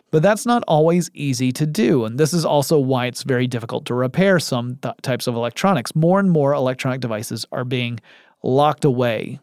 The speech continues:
in their form factors. Like in the old days, good old days, children sit down, you used to be able to take electronics apart and mess with them. So you hear a lot of stories about how young engineers, when they were kids,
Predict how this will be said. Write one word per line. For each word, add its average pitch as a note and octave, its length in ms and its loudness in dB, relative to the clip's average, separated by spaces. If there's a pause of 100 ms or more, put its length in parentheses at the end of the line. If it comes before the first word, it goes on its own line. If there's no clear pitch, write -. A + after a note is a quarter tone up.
(200)
in B2+ 120 -4
their A#2+ 100 -4
form A#2+ 320 -4
factors. - 500 -12 (480)
Like - 80 -6
in D3+ 80 2
the F#3 140 4
old A3+ 180 4
days, F#3+ 560 2 (340)
good F3 120 2
old F3 160 4
days, D3+ 340 2
children C3+ 380 0
sit C3 180 -4
down, B2 340 -2 (260)
you D#3+ 100 0
used F3+ 140 4
to D#3 60 -6
be D#3 120 4
able D3 100 2
to C#3 60 2
take C#3 240 0
electronics B2+ 500 -2
apart A#2 340 -4 (120)
and A2+ 260 -8
mess C3+ 240 -2
with A#2+ 80 -8
them. G#2 220 -10 (420)
So D3+ 140 2
you D#3 220 4
hear D#3 240 4
a F3+ 60 4
lot D3+ 140 6
of C#3 80 0
stories D3 340 2
about C3 220 0
how B2+ 300 2 (420)
young D#3+ 340 4
engineers, C3+ 720 0
when B2+ 100 -2
they B2+ 100 0
were A#2 120 -2
kids, A#2 460 -2